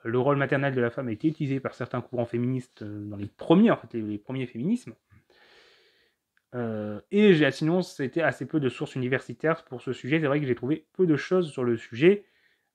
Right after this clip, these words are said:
Euh, mais déjà, euh, l'article de, de Louis-Pascal Jacquemont était intéressant. Et après, euh, j'ai trouvé plusieurs sites, qui, plusieurs, dans,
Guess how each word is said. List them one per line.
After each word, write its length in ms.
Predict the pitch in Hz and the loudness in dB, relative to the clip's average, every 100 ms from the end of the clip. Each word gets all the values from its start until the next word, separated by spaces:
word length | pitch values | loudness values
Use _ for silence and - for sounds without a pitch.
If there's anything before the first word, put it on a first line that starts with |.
| - | -10
Euh, 180 | 110 104 | -8 0
mais 140 | 139 | 4
déjà, 520 | 156 151 190 202 - _ _ _ _ | 8 8 8 6 0 _ _ _ _
euh, 400 | 143 127 127 127 | -10 -6 -2 0
l'article 480 | 135 - - - 131 | 0 -4 -8 -4 0
de, 600 | 120 113 110 107 107 107 107 | 2 0 0 -4 -6 -8 -6
de 80 | |
Louis-Pascal 480 | 113 160 143 - 135 | 0 0 0 -2 -2
Jacquemont 340 | 120 120 135 127 | -2 -4 -6 -8
était 120 | 117 | -8
intéressant. 600 | 107 98 - - 190 196 _ _ _ | -10 -12 -10 -2 -2 -2 _ _ _
Et 80 | 107 | -8
après, 280 | 107 - 165 | -6 2 6
euh, 160 | 139 | 6
j'ai 140 | 117 135 | 4 0
trouvé 160 | 123 | -6
plusieurs 320 | 117 131 123 - | -6 -4 -4 -4
sites, 300 | - 156 _ | -8 -8 _
qui, 180 | 123 113 | -4 -4
plusieurs, 280 | 127 120 | -2 -2
dans, 180 | 117 113 | 0 -2